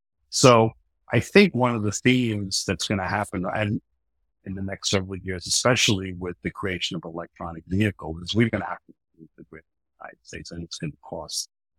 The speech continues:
billions upon dollars. So if you can find companies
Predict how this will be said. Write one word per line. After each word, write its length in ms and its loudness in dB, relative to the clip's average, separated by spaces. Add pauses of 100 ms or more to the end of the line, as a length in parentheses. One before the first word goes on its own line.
(140)
billions 440 -2
upon 320 -12 (600)
dollars. 500 -12 (340)
So 160 8
if 100 2
you 120 6
can 240 4
find 560 4
companies 840 -6